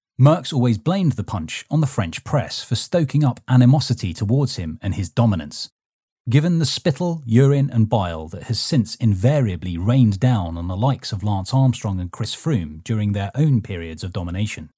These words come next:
it's not hard to appreciate the sentiment of Merckx's statement.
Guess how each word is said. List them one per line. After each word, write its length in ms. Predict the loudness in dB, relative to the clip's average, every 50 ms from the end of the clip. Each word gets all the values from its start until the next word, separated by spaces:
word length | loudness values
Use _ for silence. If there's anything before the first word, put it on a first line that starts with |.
| _ _ _ _ _
it's 220 | -8 -8 0 4
not 280 | 4 4 4 2 -2 -6
hard 280 | -2 0 0 0 -2
to 100 | -2 -6
appreciate 540 | -6 -6 -4 -4 -4 -4 -4 -4 -6 -6 -6
the 80 | -6 -6
sentiment 580 | -2 2 2 2 2 2 -2 -8 -8 -10 -14 _ _ _ _ _ _ _ -2
of 80 | 0
Merckx's 400 | 2 0 0 -2 -6 -8 -6 -6
statement. 520 | -6 -2 -2 -4 -4 -4 -10 -18 _ -20